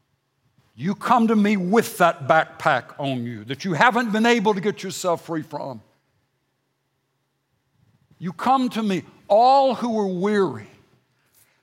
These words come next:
That word means worn out. Uh, worn, we, we'd say in, in Mississippi, worn slap out. Uh, that, that, that's just an exponential amount of being woe out.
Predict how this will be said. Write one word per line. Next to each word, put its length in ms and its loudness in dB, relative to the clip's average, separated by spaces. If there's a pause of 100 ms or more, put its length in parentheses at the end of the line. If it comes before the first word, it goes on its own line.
That 300 2
word 360 2
means 320 0
worn 540 2
out. 580 2 (1800)
Uh, 160 -6
worn, 640 4
we, 120 0
we'd 200 -4
say 300 4
in, 160 0 (160)
in 160 -2
Mississippi, 420 -2
worn 420 4
slap 600 2
out. 400 0 (960)
Uh, 120 0
that, 140 0
that, 160 2
that's 280 0
just 300 -4
an 120 -4
exponential 1080 0
amount 460 2
of 120 -2
being 260 0
woe 220 4
out. 380 0